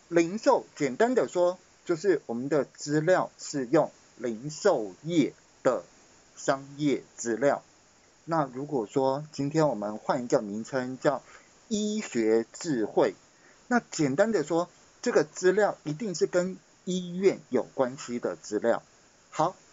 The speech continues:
那智慧又是什么意思呢？智慧就是我们今天我们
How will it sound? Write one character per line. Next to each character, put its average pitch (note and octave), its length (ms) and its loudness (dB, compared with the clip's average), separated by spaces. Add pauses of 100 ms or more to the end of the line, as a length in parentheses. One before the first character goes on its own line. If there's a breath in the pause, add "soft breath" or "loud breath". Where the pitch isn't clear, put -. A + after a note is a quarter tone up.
那 A#3+ 200 -2 (560)
智 C#4 360 4
慧 E3+ 260 4
又 F3+ 140 4
是 F#3+ 160 -2
什 B2+ 160 0
么 A#2+ 100 -2
意 F#3 140 -4
思 E3 180 -6
呢？ D3 260 0 (220 loud breath)
智 D4+ 200 2
慧 B3+ 180 4
就 B3 100 -2
是 A#3 300 0 (420)
我 D3 180 2
们 C#3 360 0 (240)
今 G#3+ 240 0
天 G3+ 440 4 (320)
我 C#3+ 360 4
们 A#2+ 420 -2